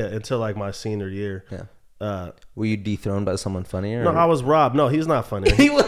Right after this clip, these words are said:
Speaker 2: I was
Speaker 1: No, no.
Speaker 2: wrong.
Speaker 1: Well, no. Well, the thing is this.
Speaker 2: <laughs> This man said I was wrong.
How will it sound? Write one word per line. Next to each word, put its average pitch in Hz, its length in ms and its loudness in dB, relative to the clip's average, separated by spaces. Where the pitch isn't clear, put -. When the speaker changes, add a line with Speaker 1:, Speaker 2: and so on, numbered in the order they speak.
Speaker 2:
I 240 120 2
was 214 300 6
Speaker 1:
No, 196 60 6
no. 156 120 2
Speaker 2:
wrong. 170 240 8
Speaker 1:
Well, 214 200 6
no. 196 300 6
Well, 185 80 6
the 165 100 6
thing 214 160 4
is 208 60 4
this. 156 140 6
Speaker 2:
<laughs> - 180 4
This - 0 -
man 170 380 0
said 156 220 0
I 147 220 4
was 143 160 0
wrong. 123 380 2